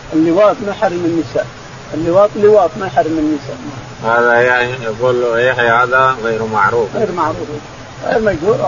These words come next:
Speaker 1: غير معروف، والكلام لا قيمة له، لأن اللواط بال-، بالرجال ما يحرم النساء.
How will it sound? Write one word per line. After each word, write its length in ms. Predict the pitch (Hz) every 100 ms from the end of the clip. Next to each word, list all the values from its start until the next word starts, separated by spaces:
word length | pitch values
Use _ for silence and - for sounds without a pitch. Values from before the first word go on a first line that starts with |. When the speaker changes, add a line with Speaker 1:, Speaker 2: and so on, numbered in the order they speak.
| 170
Speaker 1:
غير 140 | 226
معروف، 340 | 208 175 214 233
والكلام 480 | 247 240 233 226 208
لا 100 | 208
قيمة 320 | 202 196 170 151
له، 160 | 147 127 - - - -
لأن 240 | 160 180
اللواط 460 | 185 190 196 220 269 190
بال-، 200 | 175 175 160
بالرجال 580 | 180 170 160 202 214 214
ما 100 | 262
يحرم 380 | - 202 175
النساء. 420 | 165 156 139 -